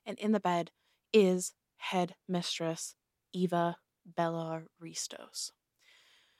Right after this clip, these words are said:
She looks, I mean, she's always, I mean, she's an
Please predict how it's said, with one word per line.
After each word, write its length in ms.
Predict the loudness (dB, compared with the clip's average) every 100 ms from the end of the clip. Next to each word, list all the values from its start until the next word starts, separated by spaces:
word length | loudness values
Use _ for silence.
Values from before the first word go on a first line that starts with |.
| _ _ _
She 260 | -2 2 6
looks, 480 | 8 6 4 -6 2
I 40 | 8
mean, 140 | 8
she's 260 | 6 0 -2 -2 4
always, 400 | 6 8 6 4
I 40 | 0
mean, 100 | -2
she's 240 | -2 4
an 140 | 4